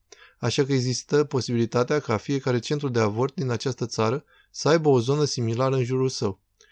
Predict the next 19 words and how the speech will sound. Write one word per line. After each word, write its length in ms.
Și, 180
evident, 460
implicații 560
acestui 300
lucru 240
sunt 200
cu 100
adevărat 420
îngrijorătoare. 800
Tucker. 400
Dacă 440
arestezi 420
oameni 280
pentru 240
rugăciune, 760
comiți 420
un 80
act 140
diabolic. 720